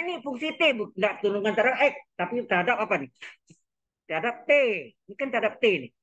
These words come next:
Kenapa, Pak? Karena ini sin T per satu kurang cos T kan nggak bisa diturunkan terhadap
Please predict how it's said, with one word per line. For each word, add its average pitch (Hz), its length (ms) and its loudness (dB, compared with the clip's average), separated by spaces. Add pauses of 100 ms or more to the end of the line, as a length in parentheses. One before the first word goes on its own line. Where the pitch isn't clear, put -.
(1700)
Kenapa, 269 400 4
Pak? 254 320 -2
Karena 254 240 0
ini 269 240 -6
sin 254 240 -4
T 247 160 2
per 247 160 -8
satu 233 160 -4
kurang 240 160 -2
cos 240 80 2
T 339 160 -2
kan 277 160 2
nggak 190 160 0
bisa 233 80 4
diturunkan 214 400 0
terhadap 214 240 4